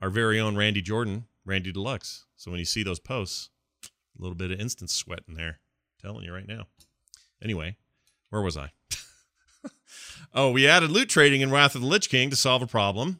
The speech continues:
Uh, the player could accidentally loot an item meant for another player or give it to the wrong person using Master Loot.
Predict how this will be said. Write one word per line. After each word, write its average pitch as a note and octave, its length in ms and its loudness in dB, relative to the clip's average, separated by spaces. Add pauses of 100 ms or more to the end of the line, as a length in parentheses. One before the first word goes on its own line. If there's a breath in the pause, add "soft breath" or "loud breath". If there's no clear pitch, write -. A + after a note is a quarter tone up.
(120)
Uh, G#2+ 120 -4
the G2+ 80 -8
player A#2+ 220 2
could A#2 140 2
accidentally A2 420 0
loot A2 260 0
an G#2+ 100 0
item G#2 340 2
meant A2 180 0
for A#2 100 -6
another G#2 220 -2
player F#2+ 320 0
or G#2 140 -2
give G2 180 -2
it G#2 60 -4
to - 80 -10
the F#2 80 -4
wrong F2+ 200 -4
person F2+ 320 -6
using F2 300 -6
Master B2+ 380 2
Loot. D#2+ 280 -6